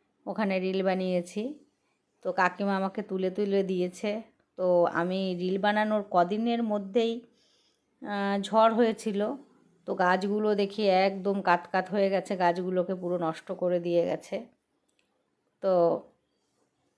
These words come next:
কাকিমা কটা তুলে দিল, বলল, "বৌমা, বতি বতি হয়ে গেছে, তুমি তো আসোই না মাঠে।" আর সেই সঙ্গে আমি একটু ডুমুরের খোঁজ করছিলাম, যে ডুমুরটা খাইনি।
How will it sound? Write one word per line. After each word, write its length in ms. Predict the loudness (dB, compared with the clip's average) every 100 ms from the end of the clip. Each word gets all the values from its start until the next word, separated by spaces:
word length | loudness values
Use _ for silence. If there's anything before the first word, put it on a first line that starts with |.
| _ _ _ _ _ _ _ _ _ _ _ _ _ _ _ _ _ _ _ 0
কাকিমা 540 | 0 2 2 2 4
কটা 200 | 4 4
তুলে 340 | 0 2 4 4
দিল, 340 | 4 4 2 0 _ 0
বলল, 220 | 2 2
"বৌমা, 380 | 2 2 2 0
বতি 320 | 2 2 2
বতি 280 | -4 -2 -2
হয়ে 300 | 2 4 4
গেছে, 360 | 2 -2 -8
তুমি 300 | -8 -4 -2
তো 60 | 2
আসোই 400 | 2 0 -6 -4
না 160 | -4 -4
মাঠে।" 420 | -4 -4 -8 -10 _ _ _ _ _ _ _ _ _ _
আর 160 | -2 -2
সেই 280 | -2 -4 -2
সঙ্গে 340 | -2 0 2
আমি 260 | 2 2 -4
একটু 200 | -4 -4
ডুমুরের 520 | -2 0 0 0 -2
খোঁজ 260 | -6 -8
করছিলাম, 760 | -4 -6 -4 -8 -4 -2 -4 -10 _ _ _ _ _ _ -8
যে 140 | -6
ডুমুরটা 520 | -2 -2 -2 0 0
খাইনি। 600 | 0 -2 0 2 0 -4